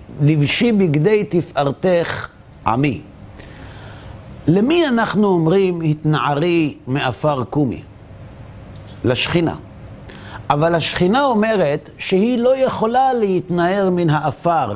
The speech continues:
היא לא יכולה להתרומם, היא לא יכולה לגלות את כבוד השם בעולם. מדוע?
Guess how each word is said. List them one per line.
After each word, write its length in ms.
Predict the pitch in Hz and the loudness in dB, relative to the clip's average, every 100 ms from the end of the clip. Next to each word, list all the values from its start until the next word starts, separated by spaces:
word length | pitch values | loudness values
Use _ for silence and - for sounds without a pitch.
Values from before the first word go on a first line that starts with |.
| - | 0
היא 100 | 175 | 2
לא 180 | 247 | 4
יכולה 400 | 247 - 196 220 | 2 2 2 2
להתרומם, 880 | 214 190 165 - 156 165 180 180 113 78 73 - - - - - - - | 2 2 0 0 0 2 0 -2 -2 -6 -14 -20 -20 -20 -20 -18 -16 0
היא 100 | 190 | 2
לא 180 | 208 277 | 4 4
יכולה 680 | 277 - 196 202 233 208 208 - - - - | 2 2 2 4 4 4 0 -6 -18 -8 0
לגלות 800 | 180 202 156 202 196 254 247 202 | 2 4 4 4 4 2 0 -2
את 140 | 190 | -6
כבוד 380 | - 151 202 196 | -2 2 2 4
השם 520 | 180 - 214 208 185 | 2 2 0 2 2
בעולם. 520 | 160 151 147 165 165 92 - - - - - - - - - | 2 2 2 2 0 -4 -14 -20 -20 -20 -20 -20 -20 -12 -2
מדוע? 420 | 117 117 98 80 | 0 2 2 0